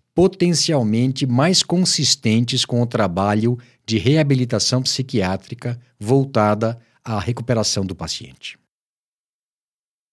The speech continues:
Os aspectos essenciais descritos para cada transtorno representam as características que o clínico deve esperar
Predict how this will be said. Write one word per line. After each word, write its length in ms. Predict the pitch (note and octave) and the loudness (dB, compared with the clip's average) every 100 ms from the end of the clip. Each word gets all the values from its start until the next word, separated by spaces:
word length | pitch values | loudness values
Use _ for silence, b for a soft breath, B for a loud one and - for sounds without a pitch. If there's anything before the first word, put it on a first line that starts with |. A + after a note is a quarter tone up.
| _ | _
Os 140 | G#2+ A2 | -2 0
aspectos 600 | - D#3+ D#3+ - A#2+ D#3 | 2 2 2 2 4 4
essenciais 920 | F3 - E3+ D#3 A#2+ G#2 C#3+ A#2 F2+ | 4 4 4 4 4 2 4 2 2
descritos 720 | G#2 F#2+ - A2+ A#2+ F#2 - | 0 0 0 0 0 0 -4
para 260 | F#2+ F2+ | -4 -6
cada 340 | - A#2 A#2+ G2 | -6 0 0 0
transtorno 840 | - D#2 C2+ - F2 G#2 B2+ C#3+ | -4 -6 -6 -2 0 2 4 4
representam 800 | A#2+ D3+ C#3 G2+ F2+ A2 A#2+ B2+ | 4 2 2 0 0 0 0 -2
as 100 | B2 | -4
características 1080 | - A2+ G2 - - D#2+ A#2 C#3 - D#3+ D3 | -2 -2 -2 -6 -10 -2 -2 -2 -4 -4 -2
que 160 | - | 0
o 80 | C3+ | 0
clínico 560 | B2+ A2 G#2 A#2+ C3 C#3+ | 0 -2 2 0 0 -2
deve 320 | A2 A2 B2 | 2 2 2
esperar 680 | C3+ - D3+ F2+ E2+ G#2+ | -2 0 0 0 -2 -6